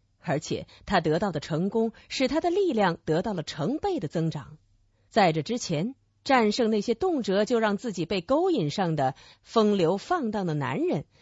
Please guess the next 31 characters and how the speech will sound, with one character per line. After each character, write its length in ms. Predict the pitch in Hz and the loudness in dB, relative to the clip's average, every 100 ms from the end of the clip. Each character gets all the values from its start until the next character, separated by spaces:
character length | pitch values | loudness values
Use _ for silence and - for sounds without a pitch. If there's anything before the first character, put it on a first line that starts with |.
| _ | _
并 260 | - 392 269 | 2 2 2
不 100 | 185 | 0
是 120 | 208 | -2
一 120 | 180 | -4
件 200 | 175 175 | 0 0
困 320 | 139 - 359 220 | -2 -2 -2 -2
难 140 | 131 | -4
的 80 | 131 | -6
事 180 | - 113 | -8 -10
情。 200 | - - _ _ _ - | -10 -16 _ _ _ -8
米 120 | 165 160 | -2 2
莱 180 | 165 | 2
迪 120 | 160 139 | 2 -2
相 340 | - 302 359 | -2 -2 0
当 180 | 233 190 | 0 0
美 180 | 156 - | -2 -4
丽， 240 | 143 - _ _ - | -8 -10 _ _ -12
她 100 | - | -10
不 220 | - 262 392 | -4 -2 0
会 240 | 453 302 | 2 0
遇 140 | 262 233 | 0 2
到 280 | 196 - - | 2 2 0
来 160 | 196 | 0
自 140 | 226 254 | 0 -2
肉 280 | 320 381 226 | -2 0 -2
体 180 | - | -4
方 200 | 131 170 175 | -2 0 0
面 120 | 160 | -2
的 80 | 139 | -4
阻 260 | 139 87 | -8 -8
力。 240 | 151 220 | -8 -10